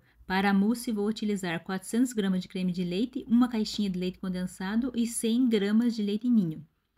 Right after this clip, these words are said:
Vou usar doze gramas de gelatina sem sabor e trinta gramas de água. É só misturar muito bem e deixar hidratar. Vou derreter em banho-maria, é só acrescentar no liquidificador e bater muito bem.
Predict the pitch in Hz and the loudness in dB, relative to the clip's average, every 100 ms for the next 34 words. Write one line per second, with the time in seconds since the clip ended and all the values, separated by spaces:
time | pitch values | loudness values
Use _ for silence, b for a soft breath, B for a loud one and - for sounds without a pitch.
0 | _ _ _ _ 170 214 233 208 190 175 | _ _ _ _ -2 2 2 2 0 2
1 | 202 240 240 196 190 196 190 185 185 185 | 2 2 2 0 2 2 0 -2 -4 -6
2 | 180 185 180 175 170 208 240 233 220 240 | -6 -6 -8 -8 -4 -2 -2 -2 0 0
3 | 240 220 233 233 233 175 175 - 196 190 | 0 2 2 2 0 -2 -6 -4 -2 -2
4 | - 190 180 180 185 180 185 208 226 226 | -2 -4 -2 -2 -4 -4 -2 0 2 0
5 | 202 196 214 240 175 160 - b b b | -4 -4 -4 -4 -8 -10 -16 b b b
6 | 185 202 208 220 220 202 220 196 208 220 | -2 0 2 0 -2 2 4 4 2 2
7 | 240 196 175 - 190 196 202 220 214 202 | 2 -2 -4 -6 -8 -8 -2 -2 -2 -2
8 | 208 214 233 226 - 180 190 202 196 202 | -2 -2 -2 -4 -6 -4 0 0 -2 -4
9 | 214 202 208 233 285 220 165 | -2 2 2 2 2 0 -2